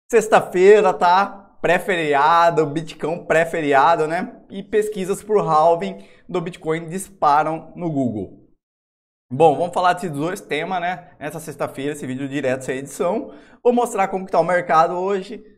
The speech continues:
Tá meio parado, tá? O Bitcoin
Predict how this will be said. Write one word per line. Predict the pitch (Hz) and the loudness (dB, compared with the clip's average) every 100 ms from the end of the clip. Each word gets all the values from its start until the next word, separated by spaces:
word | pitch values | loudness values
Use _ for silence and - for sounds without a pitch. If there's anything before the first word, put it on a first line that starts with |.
| _ _ - | _ _ -8
Tá | 240 | -4
meio | 262 - | -2 -2
parado, | 202 196 180 185 220 | 2 4 6 4 2
tá? | 202 180 190 202 | 0 0 2 2
O | 156 | 0
Bitcoin | 139 143 135 139 156 151 | -4 -12 -8 -6 -6 -12